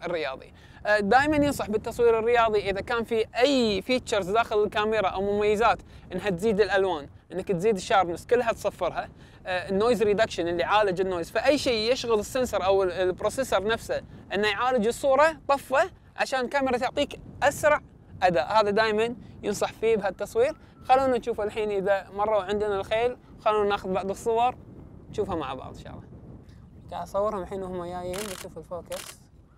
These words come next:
آه، اذا سريع ولا لا. استجابة الفوكس وايد حلوة. بجرب على two point eight. اوكي، come again please. <laughs> انزين.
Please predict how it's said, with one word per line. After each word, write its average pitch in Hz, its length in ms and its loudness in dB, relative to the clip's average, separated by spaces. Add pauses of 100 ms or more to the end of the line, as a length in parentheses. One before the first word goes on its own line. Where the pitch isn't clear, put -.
(580)
آه، 160 180 -12
اذا 160 100 -10
سريع 175 380 -4
ولا 160 240 -8
لا. 190 160 -10 (1160)
استجابة 185 420 -8
الفوكس 190 500 -10
وايد 185 260 -6
حلوة. 185 360 -6 (1160)
بجرب 180 260 -6
على 165 120 -10
two - 140 -6
point 180 340 -6
eight. - 300 -10 (1160)
اوكي، 277 460 0
come 285 240 0
again 254 280 2
please. 208 520 -2 (2500)
<laughs> - 0 -
انزين. 175 420 -4